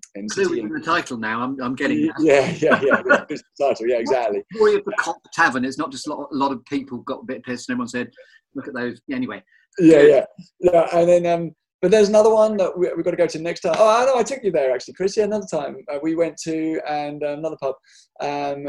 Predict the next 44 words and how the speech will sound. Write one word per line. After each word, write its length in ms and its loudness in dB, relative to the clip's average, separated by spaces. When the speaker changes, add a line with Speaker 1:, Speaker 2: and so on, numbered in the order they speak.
Speaker 1:
Ye 180 2
Old 240 0
Wine 320 0
Shades, 460 -2
that, 200 -2
uh, 220 -2
is 100 -10
brilliant 380 -4
and, 260 -4
um, 360 -4
has 140 -6
a 60 -10
secret 320 -6
tunnel. 440 -4
It 120 -2
survived 420 0
the 420 -6
Great 200 0
Fire 100 0
of 100 0
London 280 -2
as 120 -8
a, 120 -6
and 140 -2
has 240 0
a 40 -8
secret 340 -8
tunnel 240 -4
connecting 420 -8
down 380 -4
to 60 -16
the 100 -6
river 320 -2
where 260 -2
merchants 560 -2
would 140 -6
bring 340 -8
barrels 520 -2
of 100 -12
brandy 400 -4
up 160 -2
Speaker 2:
Oh. 20 -2
Speaker 1:
into 160 -6
the 100 -14